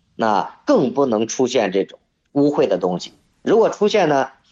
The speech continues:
肺代表的就是呼吸系统啊、口腔啊、牙齿啊、声带。如果它低洼了，或者说，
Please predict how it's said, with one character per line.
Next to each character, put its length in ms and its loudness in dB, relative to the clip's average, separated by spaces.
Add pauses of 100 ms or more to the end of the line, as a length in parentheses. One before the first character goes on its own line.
肺 400 2
代 200 2
表 160 0
的 100 -2
就 80 0
是 80 -2
呼 280 -2
吸 180 0
系 200 0
统 220 0
啊、 140 2
口 320 -4
腔 280 0
啊、 200 2
牙 340 0
齿 200 -2
啊、 200 0 (220)
声 280 -2
带。 280 -2 (560)
如 120 0
果 100 4
它 120 2
低 300 2
洼 240 4
了， 180 2
或 220 0
者 100 2
说， 360 2